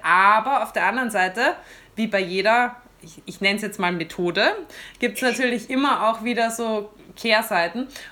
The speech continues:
und ich habe halt dann leider schon oft Pferde erlebt, die dann quasi so im Alltag echt pro-, problematisch geworden sind, nämlich nicht mal nur für die Leute, sondern für die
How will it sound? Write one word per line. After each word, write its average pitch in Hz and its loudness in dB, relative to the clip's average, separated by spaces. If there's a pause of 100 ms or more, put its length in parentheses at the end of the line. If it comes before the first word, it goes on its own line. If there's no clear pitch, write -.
und 196 -4
ich 220 -2
habe 226 4
halt 214 0
dann 214 0
leider 202 2
schon 226 -6
oft 220 -2
Pferde 220 2
erlebt, 214 -2
die 208 -6
dann 214 0 (300)
quasi 208 2 (360)
so 220 -6
im 202 -2
Alltag 214 0
echt - -12
pro-, - -8
problematisch 202 0
geworden 151 -4
sind, 254 -2
nämlich 208 -2
nicht 262 -2
mal 254 2
nur 254 0
für 254 -8
die 190 -4
Leute, 151 0 (460)
sondern 233 -2
für 240 -4
die 226 -4